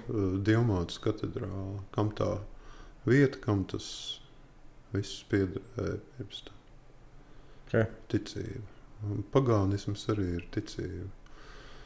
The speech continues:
Speaker 2: Es biju domājis sākotnēji, ka tu esi ateists.
Speaker 1: Kas tev vedināja uz to?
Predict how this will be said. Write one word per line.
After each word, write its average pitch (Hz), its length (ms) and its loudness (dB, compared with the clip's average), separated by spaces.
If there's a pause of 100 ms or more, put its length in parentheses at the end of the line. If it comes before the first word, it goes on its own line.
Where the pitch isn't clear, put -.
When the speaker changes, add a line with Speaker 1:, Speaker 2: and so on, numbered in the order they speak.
(1040)
Speaker 2:
Es 131 140 6
biju 147 120 10
domājis 151 400 12
sākotnēji, 135 380 10
ka 135 80 8
tu 135 120 8
esi 131 140 10
ateists. 107 520 6 (2750)
Speaker 1:
Kas - 180 4
tev 101 300 8
vedināja 98 600 6
uz - 140 -8
to? 104 220 -6